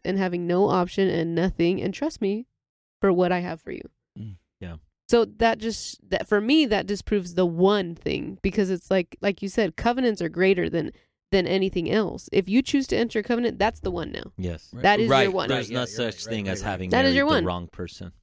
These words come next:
Speaker 2: Right.
Speaker 1: You
Speaker 3: Yeah.
Speaker 1: know, and, and for me, that showed that God can bless something that is a good thing.
Speaker 3: Yeah.
Speaker 1: But if he, if you wanna build that trust with God and that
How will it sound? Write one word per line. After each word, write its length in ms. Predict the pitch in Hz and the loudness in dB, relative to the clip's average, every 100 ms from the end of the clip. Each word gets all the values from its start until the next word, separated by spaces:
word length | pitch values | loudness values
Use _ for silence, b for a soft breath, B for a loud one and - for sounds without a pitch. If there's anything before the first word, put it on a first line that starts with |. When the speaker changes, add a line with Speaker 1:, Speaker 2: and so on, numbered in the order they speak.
| _ | _
Speaker 2:
Right. 160 | 110 101 | -10 -2
Speaker 1:
You 60 | 190 | 2
Speaker 3:
Yeah. 60 | 202 | 2
Speaker 1:
know, 60 | - | 2
and, 200 | 214 220 | -2 -2
and 220 | - 214 185 | 0 -2 2
for 140 | 208 | 0
me, 240 | 208 302 | 2 2
that 180 | 240 175 | 2 -2
showed 240 | 196 202 190 | 0 -2 0
that 140 | - | -2
God 240 | - 240 - | 2 0 0
can 200 | 247 196 | -8 -4
bless 300 | 196 233 - | 0 0 0
something 520 | 208 190 - 180 170 | -4 -2 -2 -2 0
that 180 | 180 170 | 2 2
is 220 | 180 202 - | 0 -2 -4
a 60 | |
good 300 | 180 165 208 | 0 4 4
thing. 400 | - 170 160 185 _ - | 2 -6 -8 -12 _ -10
Speaker 3:
Yeah. 260 | 175 160 - _ _ _ _ _ | -10 -10 -14 _ _ _ _ _
Speaker 1:
But 280 | - 220 196 _ _ _ | 2 2 0 _ _ _
if 180 | 196 196 | 2 2
he, 320 | - 220 220 | -2 -4 -2
if 200 | - 190 - | 0 0 0
you 200 | 196 262 | 0 0
wanna 260 | 247 226 | 0 -2
build 320 | 175 185 196 180 | 0 0 0 0
that 180 | - | -4
trust 480 | - - 185 196 - | -4 -2 0 0 -4
with 180 | 175 - | -10 -4
God 320 | 156 147 143 - | -2 -2 -2 -4
and 120 | 180 | -4
that 140 | 170 | -4